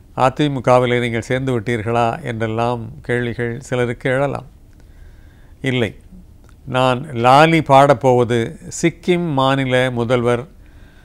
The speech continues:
பவான் சாம்லிங் என்பவரை பற்றி. ஏதேது அங்கிருக்கவரை, அங்கிருக்கிறவரை நீங்கள் இப்பொழுது தேடிக்கொள்ளுகிறீர்களே,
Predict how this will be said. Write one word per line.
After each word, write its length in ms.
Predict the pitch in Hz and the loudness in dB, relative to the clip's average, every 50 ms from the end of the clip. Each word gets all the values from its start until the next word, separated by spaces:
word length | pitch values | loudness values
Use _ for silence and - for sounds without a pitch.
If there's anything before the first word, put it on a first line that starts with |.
| - - - - 120 107 | -20 -20 -16 -8 0 4
பவான் 460 | 127 127 127 139 147 147 151 147 143 - - | 4 6 6 6 6 6 4 2 -2 -2 0
சாம்லிங் 600 | 143 131 139 139 139 139 135 135 135 135 147 170 131 | 2 2 2 2 0 0 0 0 0 -2 -4 -6 -6
என்பவரை 420 | 123 120 120 117 117 113 107 107 | -4 -4 0 0 0 2 0 0
பற்றி. 400 | - - 101 92 - - - - _ - - - - - - - - - - - - - - - - - - - - - - - - - | -2 -4 -8 -8 -8 -16 -18 -18 _ -20 -20 -20 -20 -20 -20 -20 -20 -20 -20 -20 -20 -20 -20 -20 -20 -20 -20 -20 -20 -20 -20 -20 -14 -8
ஏதேது 560 | 127 123 131 143 143 139 143 147 151 151 147 | -4 0 2 2 4 4 4 4 4 4 4
அங்கிருக்கவரை, 760 | 135 127 131 135 135 147 143 139 - 151 147 143 139 139 156 | 2 2 2 2 2 2 0 2 2 2 4 6 4 4 2
அங்கிருக்கிறவரை 760 | 147 127 131 135 139 135 135 131 - 147 139 135 135 135 139 | 0 -2 -2 0 0 0 0 0 2 2 4 4 4 2 2
நீங்கள் 240 | 135 131 131 127 127 | 0 -2 -4 -4 -6
இப்பொழுது 500 | 123 120 - 143 131 127 127 113 - 131 | -6 -4 -4 -2 -2 -2 -2 -2 0 0
தேடிக்கொள்ளுகிறீர்களே, 1080 | 135 131 135 - - 127 123 117 117 120 117 117 113 110 117 123 127 127 123 - 185 | 0 0 -2 -2 -2 -2 0 0 0 0 0 0 -2 -2 -2 0 0 -2 -2 -6 -12